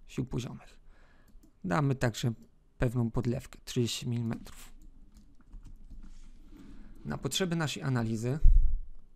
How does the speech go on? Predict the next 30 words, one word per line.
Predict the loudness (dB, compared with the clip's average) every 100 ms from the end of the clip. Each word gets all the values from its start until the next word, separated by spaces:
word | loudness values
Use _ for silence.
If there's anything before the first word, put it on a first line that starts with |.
| -20
w | -6
konfiguracji | -4 -4 -2 -2 -2 -2 -2
norm | -2 4 6 6 4 -10 -20 -20 -20 -18 -10
wyłączymy | 0 4 4 2 0 0 12 12 12 12 0 -12 -20 -20 -20 -18 -14
sprawdzanie | -4 -2 0 0 0
nośności | -2 2 2 2 0
betonu, | -6 -4 -6 -6 0 2
dokładnie | 2 -2 -4 0 0
wyłamania | 0 0 0 -2 -2
stożka | -4 -8 -6
betonu. | -6 -8 -12 -18 -20 -20 -20 -20 -20 -20 -10
Chcemy | -4 -2 0
też, | 0
żeby | 0 2 0
ta | 0
analiza | 2 2 0 -4
pod-, | -6 -8
dotyczyła | -6 -6 -6 -8 -6 -6
tylko | -6 -8 -10
podstawy | -10 -6 -6 -4
słupa, | -6 -8 -8 -12 -6
tylko | -4 -4 -4
części | -6 -6 -10
stalowej. | -12 -10 -12 -16 -20 -20 -20 -20 -20 -20 -8
Oczywiście | -6 -2 -4 -2 -4
w, | -4 -8 -14 -12 -10
w | -6
normalnej | -2 0 0
sytuacji | -2 -6 -8 -6
obliczeniowej | -6 -6 -4 -2 -2 -4